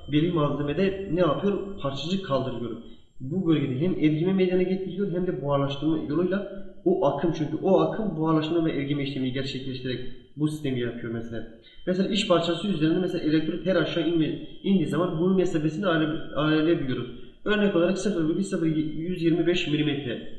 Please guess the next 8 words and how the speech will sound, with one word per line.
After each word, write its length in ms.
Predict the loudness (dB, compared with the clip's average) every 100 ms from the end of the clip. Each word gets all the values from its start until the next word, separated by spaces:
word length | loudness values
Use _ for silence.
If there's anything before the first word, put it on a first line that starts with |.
| -12 -18 -14
Bu 140 | -6 0
tabi 260 | 2 4
<clears throat> 1040 | 2 -2 -6 -10 -12 -12 0 2 4 4 4
hassas 340 | 2 2 0
tolerans 380 | 2 2 2 2
değerlerine 300 | 2 4 2
sahip 340 | 2 0 2 2
olan 300 | 2 -2